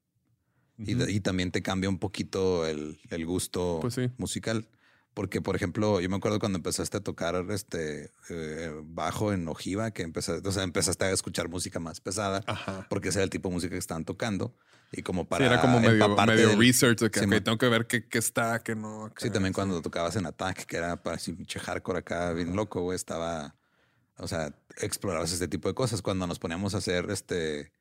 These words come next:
Speaker 1: música electrónica tú y yo, pues, buscábamos más música de ese género para aprender y para tratar de, de entenderle y ver cómo podíamos influenciarnos de ello. Y, y está chido porque, pues,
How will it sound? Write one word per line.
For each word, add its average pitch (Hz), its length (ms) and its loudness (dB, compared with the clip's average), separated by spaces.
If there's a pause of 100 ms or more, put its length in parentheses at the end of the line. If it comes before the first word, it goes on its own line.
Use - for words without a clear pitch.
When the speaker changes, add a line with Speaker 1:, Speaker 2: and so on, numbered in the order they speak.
(260)
Speaker 1:
música 92 300 -2
electrónica 95 440 0
tú 85 120 0
y 98 60 4
yo, 110 120 4
pues, 87 320 -6
buscábamos 92 840 0 (920)
más 95 360 0
música 104 360 2
de 92 60 6
ese 95 120 0
género 104 320 4
para 82 160 2
aprender 85 360 0
y 87 40 2
para 87 180 0
tratar 80 320 -4
de, 85 240 -2
de 82 60 -2
entenderle 82 600 -4
y 80 140 -2
ver 78 180 -4
cómo 90 240 -4
podíamos 80 520 -6 (360)
influenciarnos 90 640 -2
de 82 160 0
ello. 98 300 0
Y, 73 320 -6 (720)
y - 100 -8
está 92 220 -2
chido 101 260 4
porque, 90 260 -2
pues, 78 220 -6